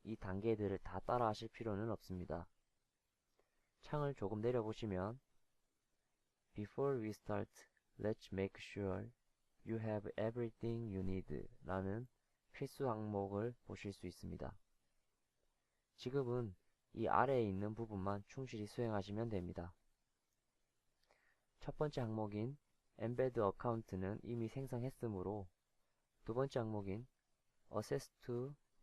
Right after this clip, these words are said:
Pelion Device Management, Request Access Here를 클릭해 주십니다. 클릭을 하고 나면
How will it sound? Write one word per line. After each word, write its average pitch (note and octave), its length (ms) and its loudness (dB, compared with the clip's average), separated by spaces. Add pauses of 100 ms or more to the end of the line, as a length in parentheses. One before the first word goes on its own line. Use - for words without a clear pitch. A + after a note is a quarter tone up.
(340)
Pelion C#3+ 360 2
Device A2+ 420 0
Management, G2 800 0 (920)
Request A#2+ 500 -2
Access G#2 500 -2
Here를 G2+ 1000 -4
클릭해 G2+ 340 -2
주십니다. F2 500 -6 (4000)
클릭을 C#3+ 340 4
하고 C3+ 200 4
나면 G#2 460 4